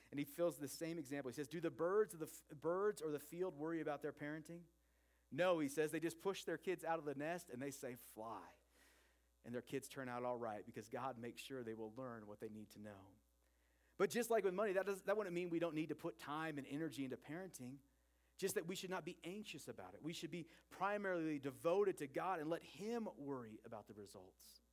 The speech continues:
When I'm seeking to obey Him in my parenting, the promise is that He will take responsibility to work in my kids' lives.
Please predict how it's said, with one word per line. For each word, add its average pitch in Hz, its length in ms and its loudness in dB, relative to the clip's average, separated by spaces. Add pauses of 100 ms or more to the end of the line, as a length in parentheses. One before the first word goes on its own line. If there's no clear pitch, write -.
(560)
When 175 100 4
I'm 185 100 2
seeking 220 420 -2
to 180 140 6
obey 175 260 6
Him 190 220 0
in 170 80 0
my 156 120 2
parenting, 180 380 -2
the 160 60 0
promise 190 360 -2
is 165 80 -8
that 175 120 -6
He 208 220 -6
will 180 120 0
take 170 220 -4 (200)
responsibility 175 800 -2 (100)
to 175 120 -4
work 170 440 -2
in 147 80 -4
my 135 140 -4
kids' 139 340 -6
lives. 127 640 -8